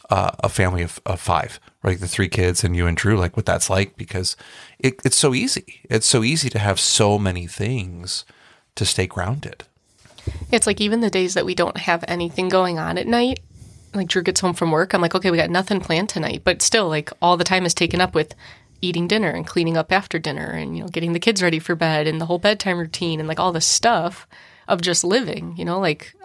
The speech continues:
Speaker 2: I think sometimes I write down on paper, like, "Okay, like, what, what are we all look-, like, what are we looking at this season? What are the things that we're involved in?" And it's like, maybe it's not even that much, but it's just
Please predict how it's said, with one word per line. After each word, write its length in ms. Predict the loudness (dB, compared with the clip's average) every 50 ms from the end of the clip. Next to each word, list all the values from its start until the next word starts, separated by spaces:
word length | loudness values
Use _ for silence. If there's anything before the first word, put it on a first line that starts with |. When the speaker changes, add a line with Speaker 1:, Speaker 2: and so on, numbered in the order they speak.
| -8 -4
Speaker 2:
I 80 | -4 -2
think 180 | 0 0 0
sometimes 360 | 0 0 -2 0 0 0 2 2
I 80 | 2
write 160 | 2 2 2
down 160 | 2 2 2 2
on 80 | 0
paper, 320 | 0 -2 -4 0 0 -2 -2
like, 160 | -2 -6 -8
"Okay, 180 | -6 -4 -4
like, 160 | -4 -4 -2 0
what, 240 | 2 2 2 0 -4 -14 -20 -20 -20 -20 -20 -14 -6
what 160 | 0 2 4
are 80 | 4 4
we 100 | 6 6
all 160 | 4 4 4
look-, 200 | 2 0 -2 -4
like, 140 | -4 -2 0
what 100 | 2 4
are 40 | 4
we 80 | 4
looking 220 | 2 2 0 -4 -6
at 120 | -6 -6
this 140 | -4 -2 0
season? 320 | 0 0 0 -2 -2 -2
What 100 | -2 -2
are 80 | 0 0
the 100 | 0 0
things 220 | 0 -2 -2 -2
that 120 | -4 -4 -4
we're 120 | -4 -2
involved 460 | -2 -2 0 0 0 0 0 -2 -2
in?" 200 | -4 -4 -4 -6
And 140 | -8 -4 -2
it's 180 | -2 -2 0 0
like, 320 | 2 2 2 0 -4 -14 -20 -20 -20 -20 -18 _ -2
maybe 220 | 0 0 2 2
it's 160 | 0 0 2
not 180 | 2 2 4 4
even 200 | 2 2 2 0
that 180 | 0 -4 -4
much, 540 | -2 0 2 2 2 2 0 -2 -4 -4 0
but 80 | 0 0
it's 160 | 2 2 0
just 260 | 0 0 0 -2 _